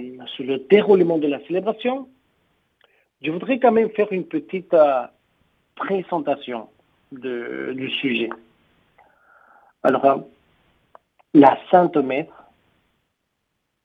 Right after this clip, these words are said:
c'est, je pense que c'est, c'est vraiment clair pour nous, mais je préfère aussi la,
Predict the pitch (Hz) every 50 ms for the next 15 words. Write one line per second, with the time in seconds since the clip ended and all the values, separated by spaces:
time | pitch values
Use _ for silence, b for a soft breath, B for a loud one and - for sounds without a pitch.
0 | _ _ _ _ - 135 131 127 123 123 127 143 143 - - - - - - 147
1 | - 127 123 - 113 - - - - 131 117 - - 135 127 120 120 123 127 127
2 | 123 - - - - - - 143 139 123 123 139 135 131 131 131 127 - 143 143
3 | 131 135 - 143 139 131 131 135 151 160 147 131 120 117 117 - - _ _ _
4 | _ _ _ _ _ _ _ 131 127 123 123 120 - 135 123 131 139 131 135 131
5 | - - 135 131 127 120 117 113 - 65 - - - - - - -